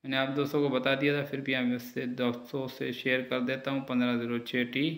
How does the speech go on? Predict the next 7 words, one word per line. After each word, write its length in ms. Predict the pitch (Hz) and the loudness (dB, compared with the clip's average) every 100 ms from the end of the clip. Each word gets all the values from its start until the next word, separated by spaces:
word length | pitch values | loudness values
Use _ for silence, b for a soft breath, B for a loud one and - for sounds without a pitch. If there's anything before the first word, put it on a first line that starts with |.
| - B B B B B - | -8 B B B B B -6
ए 160 | 131 127 | 0 2
डी 180 | 123 127 | 4 2
टू 200 | 123 151 160 B B B B B _ | 2 0 0 B B B B B _
वी 180 | 123 123 123 | -2 0 2
जी 200 | 123 139 139 - _ _ _ _ _ _ _ _ _ _ _ - | 2 2 0 -4 _ _ _ _ _ _ _ _ _ _ _ -6
एक्स 280 | 139 143 - - - - 135 | -4 -2 -2 -4 -6 -6 2
वन 200 | 123 | 6